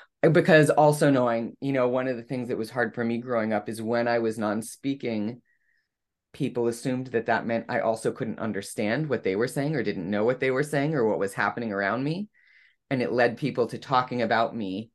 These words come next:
when I'm in the room in really unwell ways, not ideal ways. Um, and so just always assuming competency, always assuming competency. You know, when you, there, when you, there's, um,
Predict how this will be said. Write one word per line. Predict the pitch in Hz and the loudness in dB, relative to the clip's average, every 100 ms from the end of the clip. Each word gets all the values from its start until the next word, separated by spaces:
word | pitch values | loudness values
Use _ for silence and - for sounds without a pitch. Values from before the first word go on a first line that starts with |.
| _ - | _ -14
when | - 131 | -2 0
I'm | 120 120 | 2 2
in | 113 | 0
the | 110 | 0
room | 120 104 87 107 135 _ _ _ | 0 -2 -4 -6 -8 _ _ _
in | 156 | 2
really | 165 170 175 160 165 - _ _ _ _ _ _ _ _ _ _ _ | 4 4 4 2 0 -8 _ _ _ _ _ _ _ _ _ _ _
unwell | 151 151 135 131 | 2 4 4 4
ways, | 123 98 87 - | 2 0 -2 -2
not | 117 113 | 0 0
ideal | 120 120 120 110 | -2 -2 -2 -4
ways. | 101 90 87 - - _ _ _ _ _ | -4 -4 -6 -10 -20 _ _ _ _ _
Um, | 131 123 110 104 110 120 - _ _ | -4 -2 0 -2 -6 -10 -18 _ _
and | 123 110 | -12 -8
so | - 110 | -4 -4
just | 107 110 104 - - _ _ _ _ _ _ | -4 -6 -6 -10 -20 _ _ _ _ _ _
always | 139 151 151 147 135 | 2 4 4 2 0
assuming | 127 135 120 | -6 -6 -6
competency, | 123 120 110 117 117 101 - 92 113 - _ _ _ _ _ - | -6 -6 -4 -6 -6 -10 -8 -10 -10 -14 _ _ _ _ _ -4
always | 123 123 123 120 | 0 0 0 -4
assuming | 113 - 110 104 | -6 -6 -6 -6
competency. | 104 98 104 101 101 - 92 | -6 -6 -6 -10 -10 -12 -8
You | 107 | -4
know, | 123 117 - - _ _ | -2 -4 -8 -20 _ _
when | 139 131 | 2 2
you, | 127 123 123 - 104 - _ _ _ | 4 2 0 -2 -12 -14 _ _ _
there, | 139 135 - | 0 0 2
when | 131 127 123 | -2 -2 0
you, | 123 117 - | -2 -2 -6
there's, | 120 127 123 117 | -2 4 4 4
um, | 120 110 110 110 - | 2 2 0 -4 -8